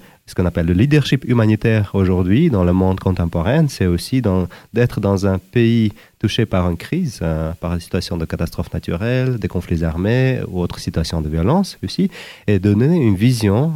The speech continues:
euh, et expliquer clairement l'objectif à votre équipe aussi, pour qu'elle puisse mieux servir et donner une réponse humanitaire aux nécessiteux. Le leadership dans ce sens-là ne di-, ne divi-, ne diffère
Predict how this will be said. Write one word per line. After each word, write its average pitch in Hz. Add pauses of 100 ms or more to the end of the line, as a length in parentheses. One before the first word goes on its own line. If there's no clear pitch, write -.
euh, 92
et 95
expliquer 104
clairement 135
l'objectif 104
à 104
votre 101
équipe -
aussi, 87 (120)
pour 110
qu'elle 101
puisse -
mieux 131
servir 139
et 95
donner 107
une 98
réponse 107
humanitaire 92 (420)
aux 113
nécessiteux. 95 (360)
Le 117
leadership 135
dans 104
ce 107
sens-là 127
ne 117
di-, 104
ne 110
divi-, 104
ne 104
diffère 104